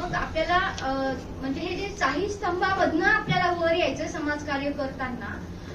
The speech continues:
तर, अ, जर तुमच्या घरातल्या महिलांना जर पाठवायचं असेल तर तुम्ही बिंदास तिथं पाठवू शकता.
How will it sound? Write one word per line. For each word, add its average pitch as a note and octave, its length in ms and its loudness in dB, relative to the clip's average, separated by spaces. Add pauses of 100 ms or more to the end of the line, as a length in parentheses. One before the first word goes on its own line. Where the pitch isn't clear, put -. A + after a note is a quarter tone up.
(300)
तर, G4 160 4 (380)
अ, B3+ 240 -2 (320)
जर E4+ 100 2
तुमच्या F4 460 -2
घरातल्या E4 480 -2
महिलांना D4+ 540 0
जर A#4 160 2
पाठवायचं C4+ 520 2
असेल D4 380 -6
तर - 60 -8
तुम्ही D4+ 180 -2
बिंदास C#4 460 0
तिथं D#4 180 -2
पाठवू A#3+ 280 -2
शकता. G3+ 260 -8